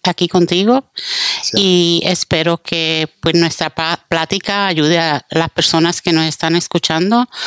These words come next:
Speaker 2: Sí.
Speaker 1: o viendo en el video, ah, para que puedan decidir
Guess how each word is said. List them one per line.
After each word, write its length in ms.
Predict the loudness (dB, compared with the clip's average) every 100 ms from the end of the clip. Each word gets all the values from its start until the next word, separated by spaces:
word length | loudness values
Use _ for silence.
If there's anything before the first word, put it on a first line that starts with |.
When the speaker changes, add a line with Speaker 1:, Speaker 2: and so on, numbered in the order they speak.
| -4
Speaker 2:
Sí. 80 | -2 0
Speaker 1:
o 120 | 2
viendo 500 | 2 2 4 4 2
en 180 | 2 2
el 140 | 0
video, 580 | 0 0 2 2 0 -2 -4
ah, 480 | -2 0 0 -2 -4 -8 _ _ -4
para 280 | -2 -2 -2
que 180 | -6
puedan 560 | -6 -2 0 2 2 2
decidir 560 | 2 0 2 4 4